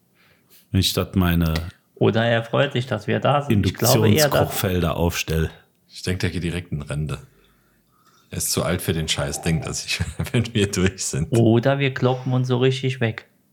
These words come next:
Speaker 1: Strack schon hin.
Speaker 2: Ja, wie ich auf dem, äh, Grill, Grillkurs vor kurzem.
Speaker 1: Was war denn da?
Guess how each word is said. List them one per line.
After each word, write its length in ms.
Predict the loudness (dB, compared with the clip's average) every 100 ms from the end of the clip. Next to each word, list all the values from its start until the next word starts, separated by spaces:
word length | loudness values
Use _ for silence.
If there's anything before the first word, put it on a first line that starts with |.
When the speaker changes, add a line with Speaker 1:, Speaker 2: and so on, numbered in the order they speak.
| _ _ _ _ _ _ _ -20 -20 _ _ _ -14
Speaker 1:
Strack 360 | -4 -2 -2
schon 240 | 0 2 4
hin. 240 | 2 0 -4
Speaker 2:
Ja, 200 | -6 -8 _ _ -4
wie 180 | 0 0
ich 160 | 2
auf 160 | 0 0
dem, 280 | -2 -2 0
äh, 340 | 2 2 0 -2
Grill, 420 | 0 0 -2 -8 -16
Grillkurs 500 | -6 -2 -2 -2 -6 -6
vor 140 | -8
kurzem. 320 | -6 -10 -12 -6
Speaker 1:
Was 200 | -4 0
war 140 | 2 2
denn 80 |
da? 240 | 2 -2